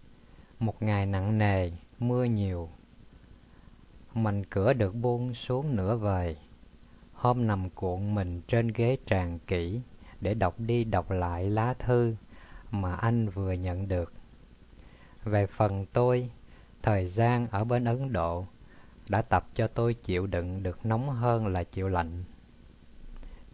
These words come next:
Nhưng tờ báo lại chẳng có gì đáng đọc. Mọi người đã bỏ đi khỏi thủ đô, và tôi thèm muốn đi nghỉ mát ở bờ biển, nhưng không đủ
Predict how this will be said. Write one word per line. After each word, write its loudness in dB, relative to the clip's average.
Nhưng 0
tờ 2
báo 0
lại 0
chẳng -2
có -2
gì 0
đáng 0
đọc. 2
Mọi -2
người 2
đã 0
bỏ 2
đi 2
khỏi -2
thủ -6
đô, 0
và -2
tôi 0
thèm -2
muốn -4
đi 2
nghỉ -2
mát 0
ở -2
bờ -2
biển, -4
nhưng 2
không 0
đủ -4